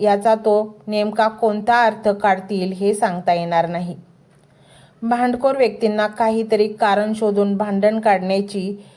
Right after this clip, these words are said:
ते वाटच पाहत असतात. नऊ,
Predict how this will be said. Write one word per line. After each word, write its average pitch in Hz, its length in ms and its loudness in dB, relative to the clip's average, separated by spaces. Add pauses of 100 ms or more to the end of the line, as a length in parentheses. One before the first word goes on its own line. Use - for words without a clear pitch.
(200)
ते 226 80 4
वाटच 196 560 0
पाहत 185 380 0
असतात. 170 400 0 (1600)
नऊ, 208 360 0